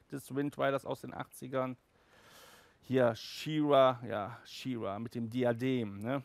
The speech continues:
Uh, auch schweineteuer. Swiftwind, hier Moment, Swiftwind als Classics-Figur, schweine-, schweineteuer. Genauso Granny Mir ist auch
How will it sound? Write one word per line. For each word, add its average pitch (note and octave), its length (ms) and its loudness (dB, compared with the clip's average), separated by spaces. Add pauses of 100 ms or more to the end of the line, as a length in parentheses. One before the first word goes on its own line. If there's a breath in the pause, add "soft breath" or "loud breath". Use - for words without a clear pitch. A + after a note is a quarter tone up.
(120)
Uh, B3+ 1300 0 (760 soft breath)
auch C3 240 6
schweineteuer. C3 760 0
Swiftwind, D3+ 840 -2 (120)
hier A#2+ 160 -2
Moment, G#2+ 240 -8
Swiftwind E3+ 760 0
als B2 300 -2
Classics-Figur, D3 720 -2
schweine-, D3 760 0
schweineteuer. A#2 1040 -8 (320)
Genauso B2 320 -4
Granny C3+ 340 -2
Mir G#2+ 300 -6
ist - 140 -14
auch C3+ 260 0